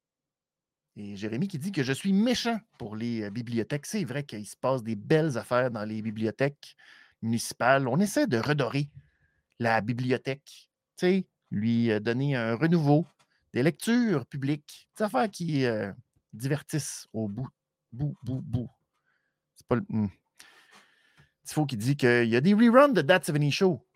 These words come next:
qui nous parle, euh, du, euh, Wisconsin. C'est vrai, c'est vrai que c'est la meilleure période, ça. Les années soixante-dix, c'était très fort, j'imagine, au Wisconsin. Si on se fie à That seventy Show,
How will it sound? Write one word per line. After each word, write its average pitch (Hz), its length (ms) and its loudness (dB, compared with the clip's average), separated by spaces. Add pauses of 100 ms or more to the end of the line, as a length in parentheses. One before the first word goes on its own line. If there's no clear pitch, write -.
(100)
qui 107 100 -10
nous 104 80 -4
parle, 113 300 0
euh, 95 120 -4
du, 98 380 -8
euh, 98 400 -12 (540)
Wisconsin. 110 340 -8
C'est 196 120 2
vrai, 170 240 2 (200)
c'est - 160 -8
vrai 147 160 -2
que - 60 -14
c'est 110 160 -6
la 101 120 -2
meilleure 123 300 4
période, 120 400 0
ça. 120 220 0
Les 110 180 -4
années 190 160 2
soixante-dix, 160 500 -2
c'était 113 320 -10
très - 200 -10
fort, - 440 -8 (480)
j'imagine, 107 480 -4
au 101 80 -8
Wisconsin. 101 420 -14 (680)
Si - 240 -4
on 110 80 2
se - 100 -10
fie 120 140 -2
à 95 80 -6
That 107 180 -4
seventy - 240 -14
Show, - 240 -14